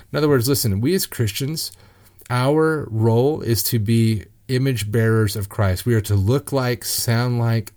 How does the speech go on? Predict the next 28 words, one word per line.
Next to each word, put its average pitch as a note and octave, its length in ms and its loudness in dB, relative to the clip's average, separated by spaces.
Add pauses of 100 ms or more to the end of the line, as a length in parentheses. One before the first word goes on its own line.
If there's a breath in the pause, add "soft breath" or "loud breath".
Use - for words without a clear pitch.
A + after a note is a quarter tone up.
act G#2+ 320 -4
like, A2 340 -2
speak - 480 -4
like G2 440 -2
Jesus. F#2 680 -4 (600 loud breath)
So - 120 0
if C#3+ 80 2
we D3 60 -2
keep A3 200 2
our F3 80 4
conduct C3 640 -2
among A#2 640 2 (120)
everyone B2 460 2
around F2+ 260 -2
us, F2+ 140 -6
those A#2 260 2
in A2+ 140 2
church, A2+ 340 -2
outside G2+ 440 -2
of G#2 120 -2
church, G#2+ 300 -4
honorable, G#2+ 500 -2
if F2 60 -2
we G#2 80 0
keep A2+ 140 -2
that A2 140 -4
conduct G#2 300 -2
honorable, F#2+ 500 -2